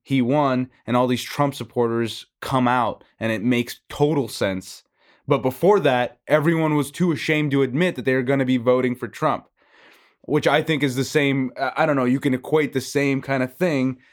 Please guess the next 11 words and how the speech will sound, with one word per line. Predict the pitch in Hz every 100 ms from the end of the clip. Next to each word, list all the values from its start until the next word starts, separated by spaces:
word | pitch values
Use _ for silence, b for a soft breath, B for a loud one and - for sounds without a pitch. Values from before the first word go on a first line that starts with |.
| b -
to | 139
conspiracy | 135 - 156 165 139 156
theory | 127 123 127
believers. | 113 120 117 98 95 107 113
It's | 107
like, | 127 113 135
you | 147
don't | 165
wanna | 160 143
speak | - 165 196
up, | 180 160